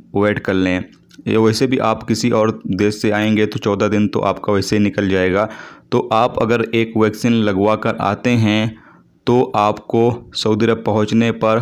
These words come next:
क्वारंटाइन नहीं किया जाएगा। लेकिन याद रहे कि जो वैक्सीन आप लगवा रहे हैं, उसका सर्टिफिकेट आप उस हॉस्पिटल से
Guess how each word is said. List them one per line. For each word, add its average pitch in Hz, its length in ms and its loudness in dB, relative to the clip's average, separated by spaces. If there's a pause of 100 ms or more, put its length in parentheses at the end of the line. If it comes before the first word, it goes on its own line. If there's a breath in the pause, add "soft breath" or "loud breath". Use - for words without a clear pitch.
(140)
क्वारंटाइन 104 460 0
नहीं 104 220 2
किया 98 200 0
जाएगा। 92 280 0
लेकिन 104 280 0
याद 113 220 0
रहे 120 220 2
कि 123 280 0
जो 104 260 2
वैक्सीन 107 340 0
आप 101 260 -2
लगवा 98 340 2
रहे 110 260 2
हैं, 110 280 0 (320 loud breath)
उसका 113 360 0
सर्टिफिकेट 110 840 -2
आप 101 280 0
उस 117 220 -2 (160)
हॉस्पिटल 107 540 0
से 110 320 2